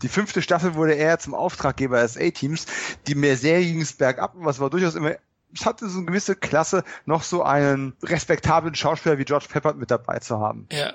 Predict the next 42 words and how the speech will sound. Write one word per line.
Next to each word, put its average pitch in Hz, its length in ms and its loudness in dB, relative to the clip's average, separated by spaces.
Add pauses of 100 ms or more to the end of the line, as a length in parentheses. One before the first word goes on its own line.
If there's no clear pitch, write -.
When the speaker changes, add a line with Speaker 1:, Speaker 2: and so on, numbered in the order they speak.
Speaker 1:
Also 135 200 0
das, 135 140 4
das 139 220 -2
hatte 139 160 -4
definitiv 127 500 -2
auch - 220 -4
was. - 260 -6
Speaker 2:
Ja, 127 260 0
so 143 180 -2
ein, 127 140 -10
so 123 140 -6
ein 120 180 -12
würdevollen, 120 680 -6
äh, 131 320 -6
er 131 220 -2
Speaker 1:
Ja. 113 120 4
Speaker 2:
ist - 140 2
schon 139 200 -2
ein 120 180 -8
Gentleman 123 560 -4
auch 117 200 -8
in 131 100 -8
dem 120 160 -10
Sinne. 120 220 -6
Er 120 60 -6
geht 131 180 -4
auch 131 160 -2
in 143 80 -8
diese 127 260 -4
Richtung. 131 240 -6 (180)
Aber 131 200 -2
jetzt - 560 0
war 139 240 -4
eine 180 100 0
schöne 196 240 0
Frage, 220 360 0
die 240 100 0
möchte 202 240 -4
ich 175 40 -4
jetzt - 180 -4
gleich 156 160 -4
zurückgeben. 143 640 -8